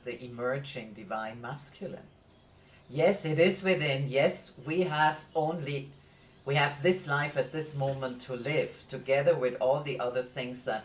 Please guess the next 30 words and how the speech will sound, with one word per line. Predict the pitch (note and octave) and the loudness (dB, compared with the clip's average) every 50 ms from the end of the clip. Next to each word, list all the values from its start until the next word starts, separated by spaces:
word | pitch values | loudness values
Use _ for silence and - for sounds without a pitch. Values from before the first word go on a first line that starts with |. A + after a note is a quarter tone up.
| - | -10
we | G#2+ G#2 F#2 - | -14 -14 -8 -4
are, | B2+ C3 C#3+ C#3 C3 A2 G#2 A2 | -2 0 2 2 2 0 -2 -6
the | G#2+ | -10
soul, | G#2 - - - D3 C3+ C3 C3 B2+ B2+ B2+ B2 A#2+ A#2+ - - - - - - - - - - - - - | -10 -8 -8 0 4 6 6 8 8 6 4 2 0 -4 -10 -18 -20 -20 -20 -20 -20 -20 -20 -20 -20 -20 -2
the | - B2 A#2 - | 0 0 0 2
I | C#3 C3+ C3 C3 B2 B2 | 2 2 2 2 2 0
am, | C#3 C#3 C#3 C3+ C3 B2+ A#2+ A2+ G2 | 0 0 2 0 0 0 -4 -10 -12
the, | - - G#2 B2 B2 A2+ - | -12 -10 -4 -2 -2 -2 -2
the | - C3+ | -8 -8
seed | C3+ - - - D3 D#3 E3+ G3 F#3+ - | -6 -6 -6 -4 -4 -2 -2 -2 -2 0
that | - C#3 C3 B2+ | 2 2 2 2
is | B2 A#2+ A#2+ - - | 0 -4 -6 -8 -10
within. | A#2 A#2 A#2 - C#3+ F3+ F#3 E3+ C#3 C3 C#3+ D3+ - - - - - _ _ _ - - _ _ - | -10 -10 -10 -2 0 2 2 2 0 0 -4 -6 -8 -10 -18 -20 -20 _ _ _ -20 -20 _ _ -2
And | D#3+ D#3 D#3 - | -2 -2 0 0
it | F3+ F3+ F3 - - | 0 0 0 0 -2
is | F3+ E3+ - - - | -2 -2 -2 0 0
only | E3 D#3+ F3 F#3 F#3+ G3+ G#3+ - - | 0 2 2 2 2 2 0 0 0
us | D3+ C#3+ C#3 C#3+ C#3 - - | 2 2 2 2 0 -4 -6
who | - E3 D#3 C#3+ | -8 -10 -10 -10
can | - - D#3+ D#3 D#3+ D#3+ | -8 -8 -8 -8 -8 -8
do | D3 D#3+ F3+ A#3 B3+ | -8 -8 -10 -6 -2
that. | - - - - - - - - - - - - - _ _ | 0 0 0 -2 -6 -14 -18 -20 -20 -20 -20 -20 -20 _ _
It | - E3 D#3 D3 | -2 -2 0 0
is | D#3+ D#3 C#3+ C#3+ - - - - - - - - - | 0 0 0 -2 -4 -8 -14 -20 -20 -20 -20 -18 -10
therefore | C#3+ C#3+ D3 D#3+ F#3+ G3 - - C#3 A#2+ A#2 - | -6 0 2 2 2 2 0 -2 -2 -2 -2 -2
our | A2+ A2+ A2+ A#2 A#2 A2+ | -2 -2 -2 -2 -4 -6
power | - - - C3 C3+ C3 E3 G3 F3+ C#3+ | -8 -12 -6 -2 0 0 2 2 2 2
and | C3 A#2 A2+ G#2 - | 0 0 -4 -6 -6
our | A2+ A2+ A2 A2+ A2+ A2+ - | -4 -2 -2 -2 -4 -6 -8
choice. | - - - A#2 A#3 F3 C3 B2 B2 B2 - - - | -10 -12 -12 -8 -2 0 0 0 0 -2 -8 -12 -12